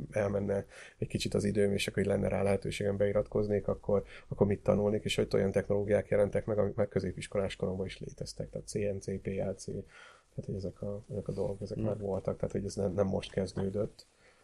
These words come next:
Speaker 1: hanem, hanem ahogy Boti, te is mondtad, hogy akkor ezt így, így valaki, hát akkor nevezzük néven most az Ang-, Angela Merkel megfogalmazta, hogy akkor innentől kezdve ez, ez, meg ahogy, ahogy Viktor mondtad, hogy akkor gyorsan be is söpörtünk ebbe minden olyan fogalmat, amit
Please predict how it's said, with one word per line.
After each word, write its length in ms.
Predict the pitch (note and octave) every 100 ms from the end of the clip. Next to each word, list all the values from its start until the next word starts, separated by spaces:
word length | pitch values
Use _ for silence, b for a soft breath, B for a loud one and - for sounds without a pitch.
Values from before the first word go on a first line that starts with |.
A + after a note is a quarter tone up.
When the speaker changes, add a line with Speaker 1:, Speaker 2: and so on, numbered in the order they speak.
| b b
Speaker 1:
hanem, 380 | - G2 G2+ - -
hanem 200 | - G2+
ahogy 140 | G2 G#2
Boti, 280 | G#2 F#2+
te 120 | F#2+ F#2
is 120 | -
mondtad, 260 | G2 F#2+
hogy 80 | G2+
akkor 180 | F#2+ G2+
ezt 200 | - -
így, 120 | G2 -
így 120 | G#2 - -
valaki, 340 | G#2 F#2+ F#2 F#2+
hát 100 | G2
akkor 180 | G2+
nevezzük 420 | G2+ F#2+ G2 F#2+ F#2+
néven 220 | F#2+ F#2+
most 160 | F#2+
az 100 | G2
Ang-, 180 | G2 G2+ -
Angela 260 | G2 G2
Merkel 360 | G2 G2+ - G2
megfogalmazta, 720 | G2 - G2 F#2+ F#2+ - G#2
hogy 80 | -
akkor 120 | -
innentől 360 | G2+ G#2 G2+ G2+
kezdve 320 | - G2 G2
ez, 140 | F#2+
ez, 260 | A2 C3+ B2+ B B -
meg 120 | G2
ahogy, 240 | G2+ -
ahogy 180 | - G2+
Viktor 300 | G2+ - G2+
mondtad, 320 | F#2 F#2 -
hogy 80 | G2+
akkor 200 | - G2+
gyorsan 340 | F2+ F2 G#2
be 100 | G2
is 100 | F#2+
söpörtünk 560 | - G2+ A2 - G2+ -
ebbe 180 | G2+ G2+
minden 260 | G2 F#2+
olyan 200 | F#2+ F#2+
fogalmat, 520 | F#2 G2 G2 F#2+ G2+ G2
amit 280 | G2 -